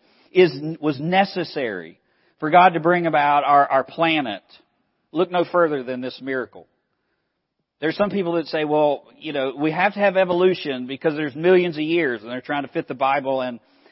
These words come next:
and science together. L-, let, let God's Word reign, and then all the other stuff will take care of itself.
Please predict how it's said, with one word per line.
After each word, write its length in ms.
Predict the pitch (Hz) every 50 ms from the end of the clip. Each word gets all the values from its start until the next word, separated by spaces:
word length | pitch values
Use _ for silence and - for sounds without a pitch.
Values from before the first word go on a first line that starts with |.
| _
and 160 | - 131 131
science 480 | - - - 135 143 147 143 135 - -
together. 380 | - 135 120 143 143 135 113 101
L-, 260 | 104 123 127 120 139
let, 220 | 151 170 175 175 - _ _ _ _ _ _
let 240 | 147 165 196 165 156
God's 280 | 185 202 233 233 170
Word 300 | 180 190 185 175 170 165 143
reign, 500 | 151 170 175 170 165 156 151 151 147 147
and 180 | 147 147 143
then 100 | 147 147
all 180 | 147 156 165 175
the 100 | 170 165
other 180 | 165 160 156 139
stuff 300 | - - 147 143 - 139
will 100 | 139 135
take 240 | - 156 147 123
care 220 | _ 147 143 135 131
of 100 | 120 110
itself. 680 | 123 110 - _ - - - - 170 143 117 92 -